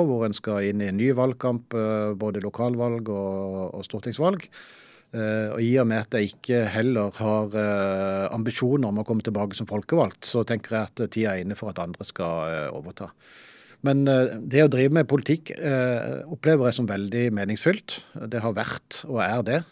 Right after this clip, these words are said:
Eh, det å bruke noe av livet sitt på noe som er større enn en selv, det er jo det som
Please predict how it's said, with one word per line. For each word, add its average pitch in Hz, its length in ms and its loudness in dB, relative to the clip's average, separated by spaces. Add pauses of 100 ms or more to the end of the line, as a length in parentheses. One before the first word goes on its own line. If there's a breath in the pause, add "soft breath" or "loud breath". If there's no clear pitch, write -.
(140)
Eh, 113 320 -2
det 110 240 -2
å 113 80 -2
bruke 104 340 -4
noe 104 400 -2
av 113 60 0
livet 120 240 0
sitt - 300 -6
på 107 100 -6
noe 101 140 -6
som 104 120 -6
er 98 60 -4
større 95 320 -6
enn 98 80 -4
en 92 80 -8
selv, 131 380 -4
det 92 100 -4
er 101 60 -2
jo 104 100 -2
det 92 100 -4
som 117 320 -6